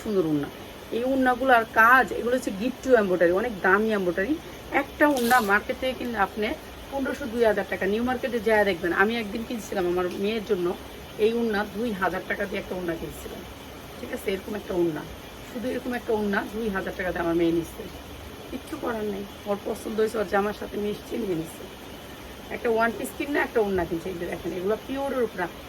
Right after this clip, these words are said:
যে কোনো জামার উপর পরতে পারবেন, শাড়ির উপরে পরতে পারবেন। এগুলো ওড়না অনেক সুন্দর, সফটের ভিতরে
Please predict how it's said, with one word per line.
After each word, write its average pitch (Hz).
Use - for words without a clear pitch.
যে 320
কোনো 370
জামার 240
উপর 240
পরতে 226
পারবেন, 220
শাড়ির 214
উপরে 220
পরতে 208
পারবেন। 190
এগুলো 220
ওড়না 214
অনেক 233
সুন্দর, 220
সফটের 226
ভিতরে 208